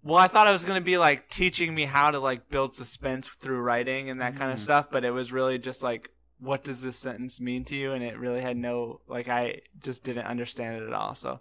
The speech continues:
Speaker 2: you remember what grade you got?
Speaker 1: Ooh, it was probably my worst grade, I think.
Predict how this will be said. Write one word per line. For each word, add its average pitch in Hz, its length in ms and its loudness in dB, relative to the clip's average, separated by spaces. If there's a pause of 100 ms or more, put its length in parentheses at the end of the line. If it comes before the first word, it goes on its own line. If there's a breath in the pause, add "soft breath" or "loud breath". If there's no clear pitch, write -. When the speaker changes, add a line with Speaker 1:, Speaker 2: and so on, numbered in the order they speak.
Speaker 2:
you 120 80 -8
remember 117 180 -4
what 107 140 -6
grade 107 220 -6
you 117 60 -6
got? 123 240 -6 (680)
Speaker 1:
Ooh, 151 240 8
it 135 80 8
was 151 220 4
probably 143 300 6
my 123 160 0
worst 135 320 0
grade, 117 240 -2
I 117 80 -4
think. 131 500 -6